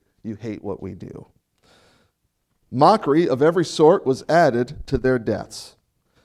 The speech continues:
Covered with the skins of beasts,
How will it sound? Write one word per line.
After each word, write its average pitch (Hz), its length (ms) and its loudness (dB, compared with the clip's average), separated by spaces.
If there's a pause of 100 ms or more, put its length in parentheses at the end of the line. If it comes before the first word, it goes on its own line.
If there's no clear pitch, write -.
(280)
Covered 147 400 4
with 135 180 0
the 127 80 -4
skins 190 500 0
of 117 220 -4
beasts, 131 580 -6